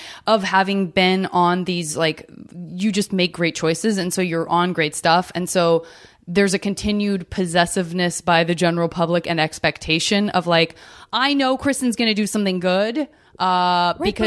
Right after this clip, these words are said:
Speaker 2: but
Speaker 1: she owes me, because she continues to make good choices. So if she was on something bad, I would feel that that was a personal affront against me." I
Speaker 2: But
Speaker 1: feel
Speaker 2: you
Speaker 1: like
Speaker 2: know
Speaker 1: that's
Speaker 2: what's
Speaker 1: how
Speaker 2: so
Speaker 1: people are about Ted and you.
Speaker 2: Do you know what's so weird is that Ted and I discuss this all the time. Neither of us know how to choose squat.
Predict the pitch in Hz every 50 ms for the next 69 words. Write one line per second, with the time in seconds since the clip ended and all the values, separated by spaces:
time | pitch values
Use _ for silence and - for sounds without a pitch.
0 | 202 - - - 254 247 - 208 220 233 254 240 254 277 294 294 302 254 - -
1 | 247 - - 220 - 190 - 226 214 214 214 - - 220 202 - 196 190 - 202
2 | 196 202 - - 254 240 - - 226 202 190 185 190 196 - - 254 262 233 226
3 | 233 214 196 - 202 202 196 190 - 302 320 269 220 196 180 175 180 - 180 180
4 | 185 196 196 202 214 - - 190 190 185 180 180 175 175 170 170 180 - - 196
5 | 170 - 202 185 - - 175 165 151 - 165 170 165 170 - - - 208 196 170
6 | 147 - - 196 208 - 254 262 311 320 254 247 - 285 262 220 240 185 208 202
7 | 196 190 180 175 170 - - 208 185 175 170 165 165 170 160 156 139 - - -
8 | 262 285 285 294 302 - - 302 285 240 214 233 254 269 262 254 - 214 202 226
9 | 214 - - - 226 240 247 240 233 220 202 - - - 196 185 - 190 185 -
10 | 185 185 180 185 - 214 214 214 196 - - 202 202 202 226 285 269 262 226 208
11 | 185 180 - - 196 185 180 190 190 180 170 - - - 214 190 185 175 170 -
12 | - - - - - - - 208 208 247 233 160 -